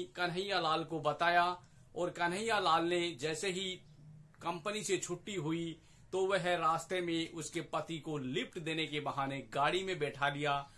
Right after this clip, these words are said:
और एक सुनसान जगह ले जा करके उसने उसके पति को गला रेत करके हत्या कर दी गई। उसके बाद उसके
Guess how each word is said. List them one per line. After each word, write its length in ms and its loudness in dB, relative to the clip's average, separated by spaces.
और 140 -2
एक 180 -4
सुनसान 720 -4
जगह 280 0
ले 140 2
जा 200 4
करके 500 -2
उसने 400 0
उसके 340 -4
पति 300 -4
को 180 -4
गला 300 2
रेत 280 -2
करके 400 -4
हत्या 340 0
कर 200 -4
दी 200 -12
गई। 240 -14
उसके 360 2
बाद 440 2
उसके 320 0